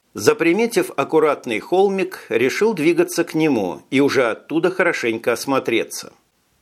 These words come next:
Пару сотен метров я терпеливо работал локтями, подползая к выбранной позиции.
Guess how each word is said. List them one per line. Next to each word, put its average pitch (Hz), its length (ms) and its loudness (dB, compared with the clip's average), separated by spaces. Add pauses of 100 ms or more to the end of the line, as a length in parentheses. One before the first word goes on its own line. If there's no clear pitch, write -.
(120)
Пару 147 360 4
сотен 147 480 2
метров 139 580 0
я 135 200 0
терпеливо 151 680 0
работал 139 480 2
локтями, 156 840 0
подползая 131 680 0
к 143 100 -16
выбранной 117 500 0
позиции. 113 720 -4